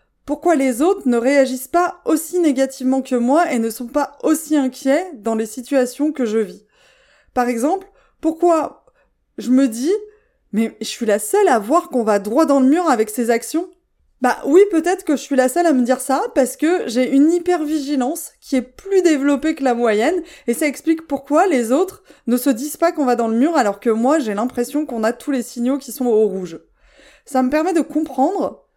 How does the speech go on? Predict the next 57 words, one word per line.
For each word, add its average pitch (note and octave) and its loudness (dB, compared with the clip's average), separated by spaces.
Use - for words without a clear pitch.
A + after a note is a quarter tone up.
et B3 2
d'accepter D#4+ -2
et B3+ 0
de A3+ -2
lâcher D#4+ 0
prise D#4+ -2
sur C4+ -2
le A#3+ 4
fait D#4 -2
que D4+ 0
je A3 -4
vais B3 -2
pouvoir C4+ -2
convaincre D#4 2
à A#3+ 2
tout D#4+ 0
prix E4+ -2
tout D#4 0
le D4 4
monde C#4+ 2
que B3+ -2
ça C#4 0
va A#3+ 2
mal C#4+ 2
et C4+ -2
qu'on A3+ -2
va A#3 0
se A#3+ -6
planter. G#3+ -10
Ça B3 -2
me B3 -2
permet D4+ 2
aussi D#4+ 0
de D#4 -8
comprendre D#4 0
pourquoi, D4 -2
bah, C4 0
quand C#4+ 0
je B3+ -4
dis D#4+ -6
que C#4+ -4
j'ai A#3+ 0
peur D#4 -2
parce A#3 -6
que, C#4+ -4
euh, C#4 4
je G#3+ -4
vais A3 -2
devoir A#3 -2
prendre D4 0
la C4+ 2
parole C4 0
en A#3+ 0
réunion, A3+ 2
on A#3+ 4
me A#3 2
dit, « C4 0